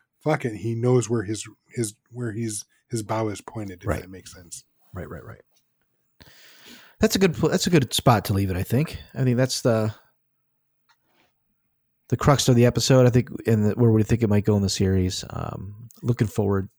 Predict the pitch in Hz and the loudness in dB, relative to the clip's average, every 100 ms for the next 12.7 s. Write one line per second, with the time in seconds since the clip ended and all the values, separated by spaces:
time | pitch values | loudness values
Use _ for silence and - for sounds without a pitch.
0 | - - 90 - - - - _ _ _ | -10 -10 -8 -12 -14 -16 -20 _ _ _
1 | _ _ _ _ _ _ _ _ _ _ | _ _ _ _ _ _ _ _ _ _
2 | _ - - - - 117 165 196 190 156 | _ -10 -8 -8 -2 2 4 6 4 4
3 | 147 147 165 180 165 156 147 143 _ _ | 0 0 2 2 4 4 4 0 _ _
4 | 180 _ 123 127 131 139 135 - - - | -20 _ -2 2 4 4 0 -4 -18 -4
5 | 131 135 143 131 - 131 - 165 143 - | 0 2 0 -2 -2 -2 -2 -4 -2 -4
6 | - - _ _ _ 107 104 175 202 - | -8 -12 _ _ _ -4 0 0 0 -2
7 | 73 - - - 107 113 98 90 80 - | -4 -6 -20 -6 -2 0 2 0 -2 -6
8 | 71 - _ - - 87 82 78 - - | -12 -16 _ -16 -6 -6 -4 -6 -8 -12
9 | - 85 62 - - - _ _ _ _ | -6 -6 -6 -8 -16 -20 _ _ _ _
10 | _ _ _ _ _ _ _ _ _ _ | _ _ _ _ _ _ _ _ _ _
11 | _ _ _ _ _ _ _ - 214 131 | _ _ _ _ _ _ _ -10 -6 -2
12 | 170 254 277 - 127 107 - | 2 6 6 6 0 0 -10